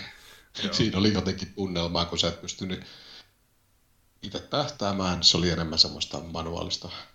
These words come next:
Speaker 2: katsot sinne päin ja ammuskelet.
Speaker 1: Manuaalista paniikkia.
Speaker 2: Joo, sen oli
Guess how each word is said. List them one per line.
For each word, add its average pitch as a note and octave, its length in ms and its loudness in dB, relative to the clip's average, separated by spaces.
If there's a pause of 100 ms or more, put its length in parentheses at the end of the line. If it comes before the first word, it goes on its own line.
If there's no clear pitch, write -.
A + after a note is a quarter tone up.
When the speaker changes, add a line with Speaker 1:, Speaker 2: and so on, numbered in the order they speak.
(320)
Speaker 2:
katsot - 300 -16
sinne - 220 -14
päin - 320 -14
ja F2 100 -6
ammuskelet. - 600 -2 (380)
Speaker 1:
Manuaalista G2+ 520 -2
paniikkia. F2+ 600 -10 (1300)
Speaker 2:
Joo, A2+ 320 -10
sen G2 340 -4
oli F#2 160 -4